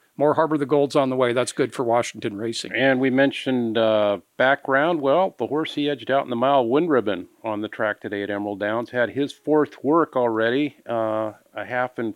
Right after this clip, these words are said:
Speaker 2: forty-eight flat over a wet, fast track. I'd imagine he'll be online for the June twenty-sixth Budweiser Stakes. That's the
Speaker 1: Yeah.
Speaker 2: first one for older horses. El Alto Hombre, you remember that name?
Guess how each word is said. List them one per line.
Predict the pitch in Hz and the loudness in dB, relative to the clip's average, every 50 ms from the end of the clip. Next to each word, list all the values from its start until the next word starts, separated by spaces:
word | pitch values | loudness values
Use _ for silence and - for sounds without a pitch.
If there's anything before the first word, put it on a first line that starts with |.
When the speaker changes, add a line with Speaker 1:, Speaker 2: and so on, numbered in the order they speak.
| _ _ | _ _
Speaker 2:
forty-eight | - 139 135 131 131 127 - 127 123 117 - _ | -2 -2 0 0 -2 -4 -6 -6 -6 -8 -8 _
flat | - 123 123 123 143 139 - | -6 -4 -2 -2 -2 -4 -4
over | 120 113 107 117 | -8 -8 -6 -4
a | 110 | -4
wet, | 107 120 117 - _ - | -2 -4 -4 -4 _ -4
fast | 123 117 113 104 - - | -2 -2 -2 -2 -6 -4
track. | - 135 131 127 - | -2 -2 -2 0 0
I'd | 135 127 120 | -2 -2 0
imagine | 117 123 123 127 123 120 120 120 104 | 0 0 0 0 0 0 -2 -4 -4
he'll | - 127 127 131 120 | -4 -4 -2 -2 -2
be | 113 127 123 131 - | -2 -2 -4 -4 -4
online | 120 123 120 120 120 120 120 117 120 123 127 135 135 - | -2 -2 0 0 0 -2 -2 0 0 2 2 0 0 -2
for | - 135 123 | -4 -4 -4
the | 113 110 101 | -4 -4 -6
June | - - 127 131 127 | -6 -6 -6 -6 -6
twenty-sixth | - - 127 127 117 - - 143 135 - _ | -6 -6 -8 -8 -8 -8 -8 -10 -10 -8 _
Budweiser | - 123 127 131 127 127 139 123 135 139 | -2 -2 0 2 2 0 0 0 -4 -8
Stakes. | - - - 190 220 226 - - - - - | -6 -2 -2 -2 -2 -4 -6 -14 -18 -8 -4
That's | 127 123 101 92 104 | -4 -4 -4 -4 -8
the | 107 120 | -8 -6
Speaker 1:
Yeah. | - | -4
Speaker 2:
first | - 139 123 - - | -4 -4 -4 -4 -4
one | 135 131 117 | -4 -4 -2
for | - 127 123 | -2 -4 -2
older | 123 120 120 117 | -2 -2 -2 -2
horses. | 127 131 131 - - 160 147 131 - _ _ _ _ _ _ _ _ _ _ _ _ - | -2 -2 -4 -4 -6 -6 -6 -8 -10 _ _ _ _ _ _ _ _ _ _ _ _ 0
El | 139 160 170 160 | 2 4 6 6
Alto | 185 196 190 - 165 147 | 6 6 4 2 0 2
Hombre, | - 147 156 170 180 202 220 233 247 262 247 - _ _ _ _ - | 4 4 2 4 2 2 2 2 2 0 -2 -4 _ _ _ _ -14
you | - | -10
remember | 120 127 156 185 185 175 | -6 -6 -4 -2 -2 0
that | 175 175 185 170 | 0 0 0 0
name? | 175 190 196 214 220 202 | 0 0 0 0 -2 -4